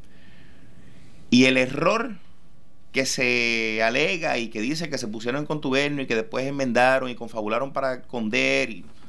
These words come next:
todas esas palabras, eh, que utilizó el compañero en sus mociones, es uno que simplemente cuando el juez firma la resolución en su oficina,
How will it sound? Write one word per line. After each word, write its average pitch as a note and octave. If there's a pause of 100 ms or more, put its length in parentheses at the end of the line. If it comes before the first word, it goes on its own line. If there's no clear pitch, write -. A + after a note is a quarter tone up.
todas C3+
esas D#3+
palabras, C#3+ (400)
eh, A2+
que B2
utilizó A#2
el -
compañero C#3
en C#3
sus C3+
mociones, C3+ (1300)
es C3
uno F#3+
que B2
simplemente C#3+
cuando G2+
el G2+
juez C#3+
firma G#3
la F3+
resolución E3+
en D#3+
su E3+
oficina, G2+